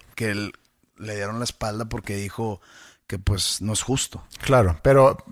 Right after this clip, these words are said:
Speaker 2: habla también mucho sobre nuestros tiempos. Y yo estoy seguro que quien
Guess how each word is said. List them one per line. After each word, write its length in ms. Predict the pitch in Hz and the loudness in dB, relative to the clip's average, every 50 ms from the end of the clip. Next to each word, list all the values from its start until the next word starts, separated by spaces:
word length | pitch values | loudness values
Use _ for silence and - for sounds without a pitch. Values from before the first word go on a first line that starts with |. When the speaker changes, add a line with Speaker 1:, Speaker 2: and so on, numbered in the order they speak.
| - - 120 123 120 - | -18 -16 -14 -12 -6 0
Speaker 2:
habla 300 | - 117 113 113 117 113 | 2 2 4 4 2 4
también 340 | 117 117 117 127 131 131 131 | 4 4 4 4 4 4 4
mucho 280 | 131 131 123 - 135 | 4 4 2 2 2
sobre 280 | 117 - 131 123 123 123 | 2 4 4 4 4 4
nuestros 420 | 120 113 104 - - 107 98 - | 4 4 2 2 2 0 0 0
tiempos. 680 | - - 143 135 131 113 - - 90 82 - - - - _ - | 0 2 2 4 2 2 2 0 0 0 0 -4 -6 -10 _ -2
Y 140 | - 117 117 | 2 4 6
yo 100 | 120 120 | 6 6
estoy 200 | 113 - 139 127 | 4 4 2 2
seguro 360 | - 143 135 135 135 143 143 | 4 4 4 6 6 6 4
que 140 | - - 104 | 2 0 -6
quien 280 | - - 127 117 113 | 0 2 2 2 2